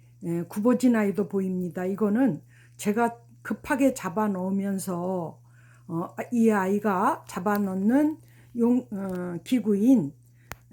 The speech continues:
이 스포이트, 이 스포이드에 걸린 듯합니다. 그리고, 어,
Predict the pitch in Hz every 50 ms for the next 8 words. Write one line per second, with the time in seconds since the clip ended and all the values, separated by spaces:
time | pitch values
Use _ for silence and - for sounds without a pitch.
0 | - - 226 233 247 254 233 - - - - - 349 302 269 - - - 196 165
1 | 170 208 277 381 - - _ _ _ _ _ _ _ _ _ _ 226 233 226 220
2 | - - - - 294 269 240 185 175 233 220 208 202 202 196 196 196 196 196 190
3 | 190 185 180 180 - _ _ _ _ _ _ - 214 208 214 240 247 247 - 196
4 | 214 220 214 190 180 165 185 185 - - 208 190 175 170 165 151 - 175 175 -
5 | - - _ _ _ _ _ _ _ _ _ _ _ _ _ _ _ _ _ _
6 | _ _ _ _ _ _ _ _ _ _ _ _ _ _ _ _ _ _ - 262
7 | 277 254 233 240 226 247 262 240 165 143 127 - _ _ _ _ _ _ _ _
8 | - 185 185 180 175 151 151 - - - -